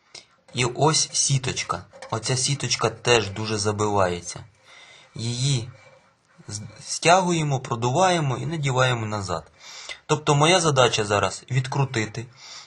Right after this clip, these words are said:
достати жикльорчик, почистити, зняти оце стопорне кільце,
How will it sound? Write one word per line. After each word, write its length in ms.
достати 680
жикльорчик, 680
почистити, 800
зняти 400
оце 220
стопорне 500
кільце, 520